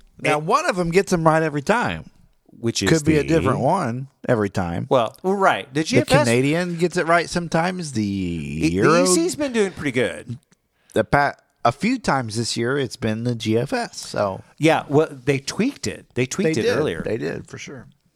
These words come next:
Speaker 2: So, I mean,
Speaker 1: Spent a lot of money on it.
Speaker 2: m-, but maybe the tweak is more winter and not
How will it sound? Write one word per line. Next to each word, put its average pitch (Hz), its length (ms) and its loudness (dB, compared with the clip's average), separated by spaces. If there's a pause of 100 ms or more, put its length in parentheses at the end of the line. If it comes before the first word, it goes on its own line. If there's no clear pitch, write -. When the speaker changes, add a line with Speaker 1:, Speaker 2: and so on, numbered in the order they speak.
(220)
Speaker 2:
So, 135 340 2
I 131 100 4
mean, 139 200 -2
Speaker 1:
Spent 143 140 0
a 143 40 -2
lot 156 160 0
of 143 40 -8
money 147 240 -6
on 90 160 -4
it. - 140 -6
Speaker 2:
m-, 143 80 -14
but 175 160 2
maybe 185 400 -2
the 143 140 -2
tweak 185 760 -4 (480)
is 143 180 -2
more 135 240 2
winter 127 680 0 (100)
and 123 240 -2
not 127 460 -2